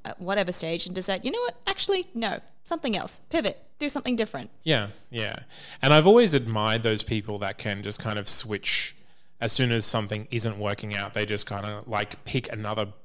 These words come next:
Speaker 2: huge goal
Speaker 1: Mm.
Speaker 2: and then just start going for that one.
Speaker 1: Mm.
Speaker 2: Um, they, they've always, they've always blown my mind in the sense that, like, I could never, I need to plan everything out.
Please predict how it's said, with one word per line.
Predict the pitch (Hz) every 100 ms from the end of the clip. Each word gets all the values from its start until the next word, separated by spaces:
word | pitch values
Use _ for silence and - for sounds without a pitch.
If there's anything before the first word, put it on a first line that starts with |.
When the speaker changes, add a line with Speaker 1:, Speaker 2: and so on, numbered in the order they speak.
| - - - -
Speaker 2:
huge | - - 226 208 135 113
goal | 127 113 95 92 107 214
Speaker 1:
Mm. | 190 180
Speaker 2:
and | 120 120
then | 113
just | 113 -
start | - 110 110
going | 113 104 101
for | -
that | 98 92
one. | 104 95 208 180 - - -
Speaker 1:
Mm. | 104
Speaker 2:
Um, | 101 95 - - - - - - - -
they, | 127 127
they've | 113 123 120
always, | 113 110 104 101 98 - - - - - - -
they've | 117 120 110
always | 147 156 156 131 107
blown | 113 - 120 123 117
my | 117 110
mind | 107 110 107
in | 104
the |
sense | 98 107
that, | 107
like, | 101 101 -
I | 110
could | - 101
never, | 107 104 107 101 101 - - - - - -
I | 117
need | 117 123
to | 104
plan | - 123 117 113
everything | 104 101 104
out. | 127 165 160